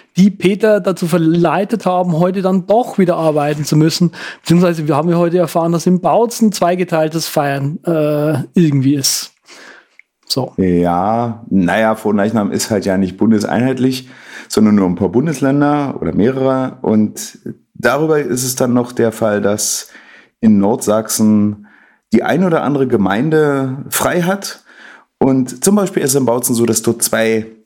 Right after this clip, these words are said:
Speaker 2: zwei Stadtteile auch nicht arbeiten müssen, die Leute, die da wohnen.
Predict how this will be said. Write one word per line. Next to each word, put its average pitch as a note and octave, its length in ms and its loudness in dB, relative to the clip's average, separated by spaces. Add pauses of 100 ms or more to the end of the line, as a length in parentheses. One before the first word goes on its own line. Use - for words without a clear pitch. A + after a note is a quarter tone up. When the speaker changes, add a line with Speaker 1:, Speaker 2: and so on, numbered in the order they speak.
(120)
Speaker 2:
zwei A2+ 200 0
Stadtteile G#2+ 800 0 (440)
auch A#2+ 280 2
nicht A2 260 2
arbeiten F#2 460 0
müssen, F2+ 240 0
die E2+ 100 0
Leute, D#2 240 0
die D2+ 140 0
da D2 160 -2
wohnen. D#2 200 2